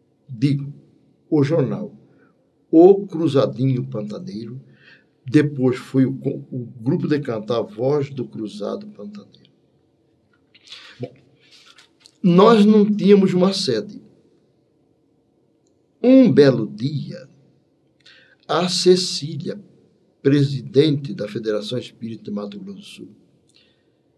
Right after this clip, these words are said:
e na época eu era conselheiro da federação, liga, "Lobo, você quer um centro espírita?"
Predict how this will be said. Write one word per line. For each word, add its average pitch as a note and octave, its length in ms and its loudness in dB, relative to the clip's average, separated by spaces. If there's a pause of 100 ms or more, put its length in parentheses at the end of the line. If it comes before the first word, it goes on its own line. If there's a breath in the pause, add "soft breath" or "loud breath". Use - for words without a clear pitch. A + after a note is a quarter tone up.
(260)
e D#3 60 -2
na C3+ 160 4
época C3+ 340 4
eu A#2 60 2
era A2 140 -4
conselheiro A2 500 -6
da G#2 100 -8
federação, G2+ 560 -12
liga, A2+ 220 -10
"Lobo, B2 420 2
você D#3 160 -4
quer D3 160 -2
um B2+ 80 0
centro G#2+ 300 -10
espírita?" G#2 580 -14